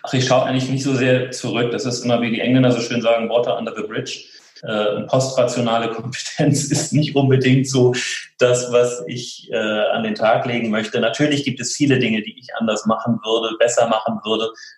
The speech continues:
Nur ich hatte damals nicht das Wissen, ähm, äh, und die, die Erfahrung. Das ist viel Learning by Doing. Wir befinden uns in einem Markt, der, wie gesagt, als solches noch nicht besteht, der sich absehbar entwickeln wird,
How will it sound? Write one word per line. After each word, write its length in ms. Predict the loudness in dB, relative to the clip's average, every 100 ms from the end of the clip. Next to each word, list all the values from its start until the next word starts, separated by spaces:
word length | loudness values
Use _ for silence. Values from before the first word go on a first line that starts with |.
| -6
Nur 100 | -2
ich 100 | 0
hatte 180 | 2
damals 440 | 2 2 2 0 -2
nicht 200 | -6 -4
das 160 | -6 -2
Wissen, 400 | 0 2 2 0 -10 _ _
ähm, 460 | -4 0 2 2 2 -2
äh, 160 | -2 0
und 420 | 0 0 -2 0
die, 240 | 2 2 2
die 140 | 2
Erfahrung. 760 | 0 2 2 2 2 0 -2 -8 -18 _
Das 160 | -8 -6
ist 320 | -8 -10 -14
viel 260 | -6 0
Learning 420 | 2 4 4 4 2
by 180 | 0
Doing. 540 | -2 -2 2 2 0 -4 -6
Wir 200 | -4 -4
befinden 380 | -4 0 0 0
uns 260 | -2 -4 -6
in 80 |
einem 380 | -2 0 2 0
Markt, 360 | 2 0 -2 -4 -14 _ _ _
der, 280 | 0 2 0
wie 100 | 0
gesagt, 420 | 2 2 2 -2
als 120 | -2
solches 320 | -2 -2 -4
noch 100 | -6
nicht 240 | -8 -12 -14
besteht, 600 | -12 -8 -2 0 0 0
der 100 | -2
sich 240 | -4 -8 -8
absehbar 680 | -8 -2 2 4 4 0
entwickeln 540 | -4 -10 -8 -6 -6 -4
wird, 260 | -6 -6